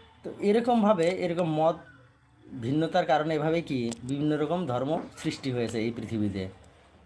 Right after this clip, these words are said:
এবং এর কারণও রয়েছে, এই, এর কারণ হচ্ছে আমরা জীবরা, আমাদের ভোগ বাসনা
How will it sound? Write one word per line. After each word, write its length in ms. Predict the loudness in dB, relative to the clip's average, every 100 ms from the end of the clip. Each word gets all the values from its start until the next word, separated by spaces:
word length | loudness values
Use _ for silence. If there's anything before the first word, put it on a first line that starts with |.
| -20 -20 -20 -20 -20 -20 -20 -4
এবং 380 | 0 2 2 -4 -6
এর 280 | 0 0 0 -6 0
কারণও 360 | 2 4 2
রয়েছে, 560 | 2 0 0 -2 -2 -6 -16 -14
এই, 160 | -6 -6 -4
এর 200 | -2 0
কারণ 260 | 2 2
হচ্ছে 160 | 2 0
আমরা 260 | 0 2 2
জীবরা, 400 | 2 0 2 2
আমাদের 420 | 0 0 0 -2
ভোগ 380 | -2 -2 -2 0
বাসনা 600 | 0 2 0 0 -2